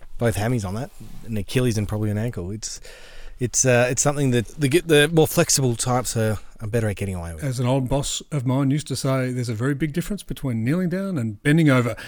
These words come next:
Speaker 2: Um, how bad is biased commentary?
Speaker 1: It's not good.
Speaker 2: I just had to deflect quickly before I got into trouble on, on that one. So I'm listening to, th-, there was a real Asinger feel to Judy Rankin.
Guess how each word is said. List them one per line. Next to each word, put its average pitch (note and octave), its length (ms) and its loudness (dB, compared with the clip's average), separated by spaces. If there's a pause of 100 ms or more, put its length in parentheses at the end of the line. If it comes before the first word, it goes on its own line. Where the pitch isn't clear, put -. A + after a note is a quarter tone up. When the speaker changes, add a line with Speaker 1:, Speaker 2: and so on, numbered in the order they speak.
(160)
Speaker 2:
Um, G#3+ 300 8
how C4+ 340 4
bad E3+ 760 4 (200)
is E3+ 420 6 (460)
biased F3+ 500 4
commentary? D#3 560 0
Speaker 1:
It's A#2+ 240 -10
not C#3+ 200 0
good. C3 240 6 (420)
Speaker 2:
I C#3+ 80 0
just D3+ 180 0
had D#3+ 140 2
to C#3 60 -2
deflect B2+ 400 -6
quickly B2 340 -2 (180)
before C#3 320 0
I C3 40 2
got C3+ 160 2
into C#3 160 2
trouble C3+ 340 0
on, A2+ 160 0 (500)
on D3 140 6
that E3 140 4
one. C3+ 200 2 (160)
So - 200 6
I'm F#3+ 100 8
listening G#3+ 500 4 (180)
to, C3 540 4 (420)
th-, F#3+ 160 2
there E3+ 140 4
was E3 120 4
a E3 80 6
real G#3 500 6 (340)
Asinger D#3+ 400 6
feel B2+ 540 0 (140)
to D3+ 100 -6
Judy B2 260 0
Rankin. A#2 380 -6